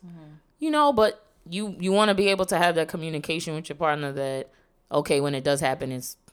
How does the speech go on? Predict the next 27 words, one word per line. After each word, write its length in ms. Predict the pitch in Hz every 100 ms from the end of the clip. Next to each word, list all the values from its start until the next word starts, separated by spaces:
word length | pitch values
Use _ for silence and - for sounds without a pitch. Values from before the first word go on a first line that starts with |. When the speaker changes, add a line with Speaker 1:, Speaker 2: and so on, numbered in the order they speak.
| _
Speaker 2:
we 120 | - 131
can 120 | 127
talk 220 | 135 131
about 260 | 120 107 101
it. 60 |
It's 80 | 135
not 180 | 127 123
gonna 160 | 127
be 160 | 127 127
like 220 | 127 120
the 60 | 120
elephant 400 | 123 123 127 120
in 100 | 123
the 80 | 123
room. 240 | 143 117 139 _ _ - _ _ _ _ _ 240
<clears throat> 400 | 247 - 190 139 160 _ _ _ _ _ - - - 151
But, 420 | 139 127 123 - - - - - - _ _ _
mm, 520 | 151 160 160 175 160 - _ _ _ _ _ _
I, 260 | 139 127 120
I, 360 | 123 127 - 131
I 40 |
don't, 340 | 135 131 127 - _ _ _ _ _ _ _ _ _ _ _ _ _
I 100 | 147
think 220 | 175 185 -
either, 320 | 170 160 143 -
I, 180 | 156 160 175
I'm, 280 | 180 180